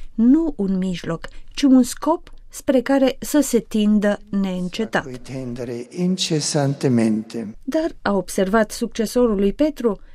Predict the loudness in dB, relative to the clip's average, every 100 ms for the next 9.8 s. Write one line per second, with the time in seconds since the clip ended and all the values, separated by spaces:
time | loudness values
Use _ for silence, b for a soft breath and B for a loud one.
0 | b 2 2 2 0 0 -2 0 4 4
1 | 4 2 0 -4 -4 -2 0 -2 -2 -2
2 | -2 -2 -4 -2 -4 -4 b b b -4
3 | -2 4 4 4 0 0 0 0 0 0
4 | 0 2 4 6 4 2 2 0 0 -2
5 | -2 0 0 2 2 0 -2 -2 -4 -2
6 | 0 0 -2 -4 -4 -6 0 2 2 0
7 | -2 -4 -2 -4 -4 -10 -16 b b b
8 | 4 4 6 2 2 0 0 0 2 0
9 | 0 -2 0 4 6 6 2 -8